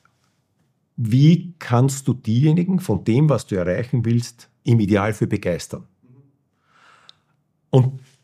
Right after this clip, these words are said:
den Fehler habe ich auch am Anfang gemacht. Äh, du erzählst denen immer, wie super das fürs Unternehmen ist. Wie, wie, wie sie da die Kennzahlen verbessern und alles besser wird. Und, aber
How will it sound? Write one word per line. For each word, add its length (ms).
den 140
Fehler 300
habe 160
ich 40
auch 60
am 160
Anfang 380
gemacht. 440
Äh, 260
du 100
erzählst 500
denen 240
immer, 320
wie 80
super 400
das 200
fürs 200
Unternehmen 480
ist. 260
Wie, 400
wie, 320
wie 80
sie 260
da 200
die 180
Kennzahlen 420
verbessern 480
und 240
alles 240
besser 340
wird. 160
Und, 220
aber 460